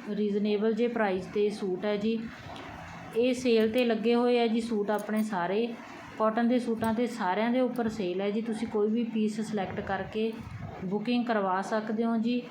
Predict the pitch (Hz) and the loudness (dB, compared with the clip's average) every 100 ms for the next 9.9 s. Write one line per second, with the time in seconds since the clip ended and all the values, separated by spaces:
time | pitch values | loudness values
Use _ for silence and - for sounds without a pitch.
0 | - - - - - - 233 233 233 240 | -14 -16 -16 -14 -12 -4 0 2 2 2
1 | 233 226 254 240 233 226 220 214 208 214 | 2 2 2 0 0 -2 0 0 2 2
2 | 208 208 220 214 226 214 202 208 202 202 | 0 -2 -4 -2 0 0 -2 -4 -4 -6
3 | - 214 202 190 202 202 220 220 214 196 | -2 0 0 0 -2 -2 -2 0 0 0
4 | 185 170 196 190 220 214 214 214 220 226 | -2 -2 -6 -2 0 0 0 0 0 0
5 | 220 196 202 196 220 214 190 170 185 - | 0 2 0 0 0 0 -2 -2 -4 -4
6 | 214 214 277 - - - - - - - | -2 -2 -4 -8 -14 -14 -12 -14 -14 -16
7 | - - - - - 233 226 247 240 233 | -16 -18 -18 -16 -4 4 6 4 4 2
8 | 233 226 226 220 233 226 254 220 214 214 | 4 2 2 2 2 2 0 2 4 4
9 | 214 226 214 190 175 175 165 170 | 2 0 -2 -4 -2 -2 0 -4